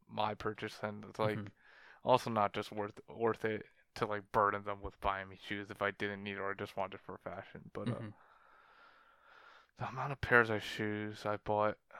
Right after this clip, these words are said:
Speaker 1: uh, and kept probably in the, at least in the tw-, um, I'm looking in my room now.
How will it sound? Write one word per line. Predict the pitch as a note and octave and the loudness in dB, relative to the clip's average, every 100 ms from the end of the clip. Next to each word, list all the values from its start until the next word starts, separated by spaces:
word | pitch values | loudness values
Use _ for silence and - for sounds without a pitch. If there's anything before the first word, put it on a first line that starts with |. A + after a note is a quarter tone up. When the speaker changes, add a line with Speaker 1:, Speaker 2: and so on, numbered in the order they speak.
| - | -12
Speaker 1:
uh, | A#2+ - - - - | -12 -12 -16 -16 -10
and | A2 A2 | -8 -8
kept | - - G#2+ - - - - - - - | -6 0 0 -2 -12 -18 -18 -20 -20 -18
probably | - A#2 A2+ A2+ A2 A#2 A2+ A2+ A2+ A2+ A#2+ _ _ | 2 6 8 6 0 -4 -6 -4 -6 -8 -12 _ _
in | A2 A2+ | -10 -6
the, | G#2+ - - - | -6 -6 -12 -6
at | A2+ | -4
least | B2+ A#2+ - | -4 -4 -10
in | - A#2 | -8 -6
the | A#2+ | -6
tw-, | - - - - | -10 -14 -14 -10
um, | A#2 A#2 B2 - _ _ _ - - - - - - _ _ - | -8 -6 -10 -14 _ _ _ -20 -20 -20 -20 -20 -20 _ _ -18
I'm | A2 G#2+ | -8 -6
looking | - A2 | -4 -4
in | |
my | G#2 G2+ - | -6 -8 -10
room | G2+ G#2+ A2 G#2 | -6 -4 -4 -4
now. | G2+ G#2 A#2 | -4 -4 -8